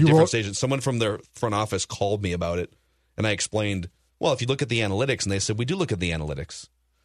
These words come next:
Speaker 1: Look at his road batting average. And I'm like, "Those aren't the analytics I'm talking about."
Speaker 2: <laughs> That's not analytics, uh, really,
Speaker 1: And then we had an
Speaker 2: but
Speaker 1: analytics discussion. The Twins are much more forward-thinking
Speaker 2: Yeah.
Speaker 1: now than they were in two thousand eight.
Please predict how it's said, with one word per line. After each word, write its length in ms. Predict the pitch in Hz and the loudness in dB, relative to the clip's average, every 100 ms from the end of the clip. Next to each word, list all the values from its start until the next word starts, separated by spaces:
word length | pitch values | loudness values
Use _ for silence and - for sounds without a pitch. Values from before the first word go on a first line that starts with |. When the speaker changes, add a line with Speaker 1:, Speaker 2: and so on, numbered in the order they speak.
| _ _ - | _ _ -8
Speaker 1:
Look 220 | 98 120 | -4 -2
at 60 | 147 | 0
his 140 | 131 | 0
road 240 | 127 143 135 | 2 2 4
batting 340 | 139 170 127 | 4 4 2
average. 300 | 87 78 87 | -2 -2 -2
And 80 | 113 | 0
I'm 100 | 117 | 0
like, 280 | 113 107 - | 0 -2 0
"Those 200 | 143 170 | 0 0
aren't 140 | 196 | -2
the 80 | 180 | 0
analytics 380 | 156 135 127 - | 0 2 0 0
I'm 120 | 110 104 | -2 0
talking 320 | 117 113 101 | 0 2 2
about." 340 | 95 - - | 2 0 -4
Speaker 2:
<laughs> 60 | - | -2
That's 160 | 117 | 0
not 140 | 123 98 | 0 0
analytics, 500 | 90 82 80 80 - | 0 -2 -2 -4 -6
uh, 40 | 87 | -4
really, 80 | 80 | -2
Speaker 1:
And 80 | 101 | -2
then 60 | |
we 60 | 101 | 0
had 120 | 104 | 0
an 80 | 104 | 0
Speaker 2:
but 40 | 123 | 0
Speaker 1:
analytics 380 | 110 147 151 | 2 0 0
discussion. 380 | - - 80 85 | -4 -4 -4 -2
The 80 | 107 | 0
Twins 260 | 180 208 180 | 2 4 4
are 60 | |
much 260 | 185 254 226 | 4 4 6
more 200 | 262 220 | 4 4
forward-thinking 680 | 220 214 196 - 175 160 127 | 6 6 6 4 2 2 0
Speaker 2:
Yeah. 40 | 95 | 2
Speaker 1:
now 140 | 90 | 0
than 120 | 95 | 0
they 80 | 92 | 0
were 180 | 101 98 | 0 0
in 80 | 92 | 0
two 120 | 101 | -2
thousand 340 | 90 87 85 | 0 -2 -2
eight. 240 | 104 - | -6 -8